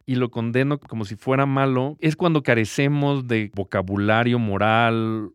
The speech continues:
para entender este cambio social. Entonces, creo que la corrupción es como indicación de un cambio moral que no se ha dado y que no sabe cómo darse, porque no tenemos cómo articularlo.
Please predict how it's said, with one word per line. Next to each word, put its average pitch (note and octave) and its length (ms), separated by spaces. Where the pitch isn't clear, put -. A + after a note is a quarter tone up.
para G2+ 220
entender G2 640
este A2 280
cambio G#2+ 920
social. F#2+ 840
Entonces, A#2+ 720
creo C#3+ 160
que E3 260
la A2 120
corrupción B2 380
es D#3+ 100
como D#3 200
indicación A#2+ 1080
de A2 240
un C3+ 140
cambio D3 760
moral A#2 580
que C#3+ 120
no B2 160
se A#2 140
ha G#2+ 80
dado A2+ 240
y C3 60
que G#2+ 120
no G#2 80
sabe A2 240
cómo G#2 260
darse, F#2+ 540
porque G#2+ 240
no A#2 380
tenemos B2+ 480
cómo B2 220
articularlo. G2+ 880